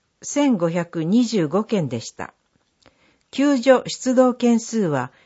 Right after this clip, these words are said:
百五十一件で、前年に比べ十八件減少しています。交通事故七十五件、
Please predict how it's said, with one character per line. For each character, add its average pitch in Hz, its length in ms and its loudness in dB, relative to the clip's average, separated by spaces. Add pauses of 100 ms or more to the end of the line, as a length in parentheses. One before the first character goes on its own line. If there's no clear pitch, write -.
(120)
百 226 380 -2
五 247 140 4
十 226 280 2
一 226 100 -2
件 165 380 -2
で、 135 220 -6 (400)
前 208 160 4
年 226 280 4
に 208 100 2
比 202 160 -2 (180)
べ 185 240 -4 (120)
十 254 260 0
八 285 280 -4
件 139 340 -4
減 139 220 -4
少 147 220 -4
し - 100 -12
て 139 120 -4
い 135 100 -2
ま 135 140 -6
す。 - 220 -18 (680)
交 262 220 4
通 254 240 -2
事 226 160 -4
故 - 400 -6
七 185 320 0
十 190 260 -2
五 185 160 0
件、 135 320 -6